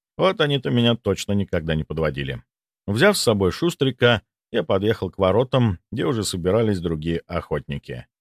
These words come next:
Дядя Коля поприветствовал меня и ещё раз поблагодарил за помощь раненому пантерой-охотнику.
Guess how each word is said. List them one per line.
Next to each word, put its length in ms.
Дядя 300
Коля 260
поприветствовал 720
меня 420
и 80
ещё 280
раз 180
поблагодарил 640
за 120
помощь 400
раненому 560
пантерой-охотнику. 1120